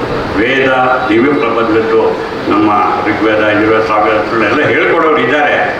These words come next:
ವಿದ್ಯಾರ್ಥಿಗಳಿಲ್ಲ. ನಮ್ಮಲ್ಲಿ ವೇದ ಸಮ್ಮೇಳನ ಸಮ-, ಸಭೆ ಇದೆ ದೊಡ್ಡದಾಗೆ,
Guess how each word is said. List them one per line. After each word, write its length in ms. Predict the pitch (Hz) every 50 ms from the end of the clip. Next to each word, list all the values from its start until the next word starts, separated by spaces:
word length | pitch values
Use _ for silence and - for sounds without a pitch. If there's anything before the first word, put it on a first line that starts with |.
| - -
ವಿದ್ಯಾರ್ಥಿಗಳಿಲ್ಲ. 800 | 117 117 - 135 139 139 135 135 123 110 110 104 104 104 101 101 - - - - - - - - -
ನಮ್ಮಲ್ಲಿ 280 | 120 - 139 - -
ವೇದ 320 | 127 135 147 143 151 147 147
ಸಮ್ಮೇಳನ 640 | 135 - - - 123 120 120 - 123 127 127 123
ಸಮ-, 640 | 123 117 - 123 123 123 131 - - - - 131
ಸಭೆ 140 | 135 151 175
ಇದೆ 280 | 175 151 - - 113 -
ದೊಡ್ಡದಾಗೆ, 720 | 113 123 - - - - - - - - - - - -